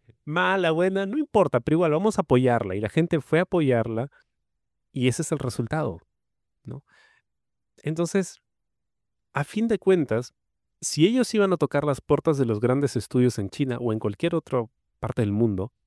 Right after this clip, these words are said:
nadie les hubiera dado el dinero para financiar su película. Nadie hubiera creído en ellos, porque n-, no eran nada. Eran gente común y corriente. Pero a pesar de eso, se animaron a hacerlo,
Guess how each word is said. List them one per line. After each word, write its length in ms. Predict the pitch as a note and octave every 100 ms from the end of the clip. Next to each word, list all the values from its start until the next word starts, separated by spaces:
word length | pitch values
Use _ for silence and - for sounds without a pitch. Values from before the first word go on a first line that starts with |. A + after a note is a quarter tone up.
| _ _ _ _ _ _ _ _
nadie 300 | B2+ A3 D#4
les 220 | A#3+ -
hubiera 400 | A#2 B2+ F#3+ D#3
dado 180 | A2 G2+
el 60 | G2+
dinero 340 | G2+ F#2+ F#2+
para 220 | - F2
financiar 420 | - F#2 F2+ - F#2
su 120 | G2+
película. 520 | E2 E2 - - - _ _ _ _ -
Nadie 240 | C3 A#3
hubiera 180 | G#3+ G3
creído 380 | - C3 C#3+ - _ _
en 140 | G2+ C3+
ellos, 300 | A#3+ G#2 -
porque 220 | - B2+
n-, 260 | B2 D#3+ -
no 160 | E3
eran 160 | B3+ B3+
nada. 420 | F#4 G#4 G2+ - _ _ _ _ C#3+
Eran 160 | F3
gente 300 | - G#3 B3
común 240 | - C3 D#3
y 40 |
corriente. 500 | D3 A3+ B3 A#2+ F2 _ _ _ _ _ _ _ _ _ _ _ _ _ _ _ _ _ _ _ _ _ _ _ _ _ _ -
Pero 180 | B2 A#2
a 60 |
pesar 340 | - B2+ A3 G#3
de 160 | F3+
eso, 220 | C#3+ -
se 120 | G2+ A#2
animaron 400 | A2 D3+ G3+ D#3
a 40 |
hacerlo, 440 | - B2 G2+ C3+